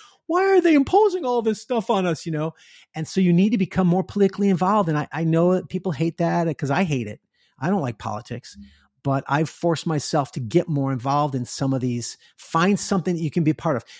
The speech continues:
I think a good example of this is, you know, it, people don't tend to respond until it actually hurts them personally. And that's what's so sad. They don't care about it happening to other people's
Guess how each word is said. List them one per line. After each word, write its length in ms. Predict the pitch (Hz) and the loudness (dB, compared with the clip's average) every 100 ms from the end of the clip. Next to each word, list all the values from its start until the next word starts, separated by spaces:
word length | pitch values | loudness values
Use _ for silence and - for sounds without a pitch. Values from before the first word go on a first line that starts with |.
| - | -4
I 60 | 170 | -2
think 180 | 214 190 | 0 2
a 40 | |
good 180 | 151 175 | 2 2
example 380 | 127 175 - 139 | 0 -4 -2 -6
of 80 | |
this 220 | 127 131 139 | -6 -6 -6
is, 240 | 117 - _ _ _ _ _ | -6 -10 _ _ _ _ _
you 120 | 180 | -4
know, 80 | 131 | -4
it, 180 | - 165 _ _ _ - | -4 -10 _ _ _ -6
people 240 | 262 339 | -2 0
don't 260 | 226 233 - | 2 0 2
tend 280 | - 208 170 | 0 0 -10
to 60 | |
respond 520 | 151 - - 170 165 | -14 -14 -10 -10 -10
until 300 | 139 - 156 | -12 -8 -6
it 80 | 139 | -4
actually 360 | 143 139 - 147 | 0 0 0 -4
hurts 280 | - 131 - | -4 -6 -4
them 220 | 135 113 | -6 -6
personally. 480 | - 120 - 107 - | -6 -6 -6 -8 -2
And 140 | 165 156 | 2 4
that's 240 | 202 - | 2 0
what's 160 | 214 - | -6 -4
so 160 | 151 | -8
sad. 440 | - - 131 101 - - - | -6 -6 -6 -6 -12 -20 -4
They 80 | 202 | 2
don't 140 | 277 - | 2 2
care 160 | 294 | 0
about 200 | 240 247 | 2 2
it 60 | 208 | 0
happening 300 | 240 247 208 | -2 -2 0
to 80 | 233 | 0
other 120 | 269 | 0
people's 560 | 175 170 160 156 - | -2 -4 -4 -4 -6